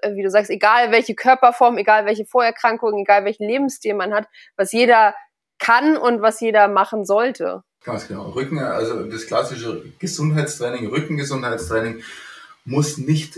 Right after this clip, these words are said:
Speaker 2: in einem schweißüberströmten, äh, drei-, fünfundvierzig Minuten Training ändern, äh, enden, sondern das kann einfach wirklich schnell, so wie wir es vorhin schon besprochen haben, zweimal fünfzehn Minuten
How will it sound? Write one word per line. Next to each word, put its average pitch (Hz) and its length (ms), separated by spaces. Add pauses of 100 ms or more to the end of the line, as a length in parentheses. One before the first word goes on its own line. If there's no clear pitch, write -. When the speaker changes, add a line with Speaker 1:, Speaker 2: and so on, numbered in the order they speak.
(120)
Speaker 2:
in 123 200
einem 113 160
schweißüberströmten, 131 1500
äh, 117 360 (580)
drei-, 101 360
fünfundvierzig 147 760
Minuten 120 480
Training 104 460
ändern, 131 440 (180)
äh, 107 180
enden, 139 420 (220)
sondern 131 260
das 113 160
kann 156 240
einfach 135 500 (240)
wirklich 139 540
schnell, 156 460
so 123 180
wie 120 60
wir 113 80
es 113 100
vorhin 120 180
schon 110 160
besprochen 143 420
haben, 120 220
zweimal 127 380
fünfzehn 131 500
Minuten 151 540